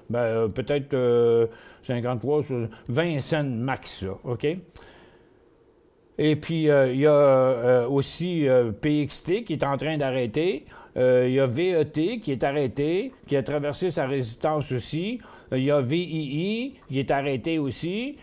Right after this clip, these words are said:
Il y a, euh, E R F qui est arrêté aussi, qui a traversé sa résistance. Il y a W C P qui est traversé sa résistance, qui est arrêté aussi. Donc, tous ces stocks-là, là, c'est sur un nouveau haut qu'on aurait, on,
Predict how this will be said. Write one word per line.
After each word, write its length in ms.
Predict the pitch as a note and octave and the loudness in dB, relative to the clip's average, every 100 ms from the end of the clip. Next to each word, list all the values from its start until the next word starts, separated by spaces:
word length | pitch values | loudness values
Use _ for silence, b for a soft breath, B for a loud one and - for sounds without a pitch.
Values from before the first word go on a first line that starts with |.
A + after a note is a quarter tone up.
| B - | B -4
Il 80 | D3 | 2
y 40 | |
a, 60 | D#3 | 4
euh, 380 | D#3 C#3+ C#3 | 4 4 2
E 640 | C#3 E3+ E3+ D#3 C#3+ D#3+ A#3+ | 2 2 4 2 2 2 2
R 40 | |
F 100 | - | 0
qui 100 | E3+ | -4
est 100 | D3+ | 0
arrêté 460 | D3 D3 C#3+ E3+ E3 | 0 0 -2 -2 -2
aussi, 360 | C#3 - G3 | -2 -4 -8
qui 100 | A#3+ | -6
a 20 | D#3+ | -4
traversé 420 | D3+ C#3+ D#3+ D#3 | -2 -2 -4 -4
sa 140 | C#3+ | -2
résistance. 800 | B2+ C3 A#2+ - D#3+ G3 A#3+ - | -2 -4 -4 -2 0 0 -2 -2
Il 180 | D3+ C#3 | -2 0
y 80 | C#3+ | 0
a 40 | |
W 380 | C3 D3 D#3 E3+ | -2 -4 -2 -4
C 280 | D#3 D#3 B2 | -2 -4 -4
P 320 | D#3 F3 B3 | -2 -2 -4
qui 120 | D3+ | -4
est 60 | B2 | -2
traversé 560 | C#3+ C#3+ C#3+ C3+ D#3 | 0 0 -2 -2 -4
sa 240 | B2+ - C3 | -4 -6 -4
résistance, 540 | C3 B2+ G#2 - D#3 C3+ | -2 -2 -4 -6 -6 -4
qui 100 | C3 | -4
est 100 | B2+ | -2
arrêté 420 | C3 B2 G#2+ D3 | 0 -2 -2 -4
aussi. 300 | A#2 - A#3 B B | -4 -6 -6 B B
Donc, 180 | E3 E3+ | -6 -4
tous 160 | D#4 C#4+ | -6 -6
ces 180 | G3+ F3 | -4 -4
stocks-là, 540 | - C#3+ - D#3 F3+ | -2 -6 -2 0 2
là, 200 | E3+ E3 B B | 2 0 B B
c'est 160 | - D#3 | -6 -4
sur 240 | - E3 | -2 0
un 160 | D#3+ D#3 | 0 0
nouveau 560 | G3 A#3+ F#3+ D3+ E3 F#3 | 0 0 2 4 4 2
haut 40 | |
qu'on 280 | F#3 C#3+ C3+ | 0 -4 -2
aurait, 360 | C3+ C3+ D3 C#3 | -2 0 -2 -2
on, 160 | B2+ | -2